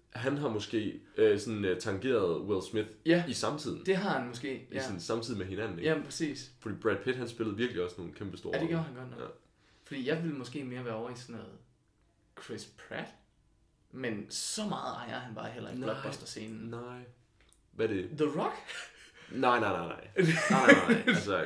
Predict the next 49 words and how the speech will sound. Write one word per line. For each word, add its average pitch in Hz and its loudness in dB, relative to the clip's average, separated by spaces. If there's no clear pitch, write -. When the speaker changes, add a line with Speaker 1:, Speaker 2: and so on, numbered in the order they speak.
Speaker 1:
Chris, 113 0
men, 104 -2
altså, 113 -2
ja, 117 0
men 117 0
det 160 10
er - 10
et - 0
Chris 113 0
Pratt 127 -2
af - -2
et 101 -4
bud. 120 -2
Og - -4
hvad 113 4
er 110 6
det, 117 4
hvad 113 0
er 113 4
det, 113 4
han 104 4
har? 104 0
Han 101 0
har 98 -2
Jurassic 113 2
Park 107 -2
og - -12
Parks 107 -2
and 95 -4
Rec, 110 0
og 101 -8
så 98 -8
Guardians 95 0
of 80 -14
the 85 -8
Galaxy. 87 -6
Speaker 2:
Og 131 -8
Lego 135 -4
Movie. 117 -8
Speaker 1:
Og 135 4
Lego 139 8
Movie, 104 2
okay. 101 2
Ja, - 10
fair - 8
nok. - -2
Ja. 175 4
Speaker 2:
<laughs> - -
Ja. 139 2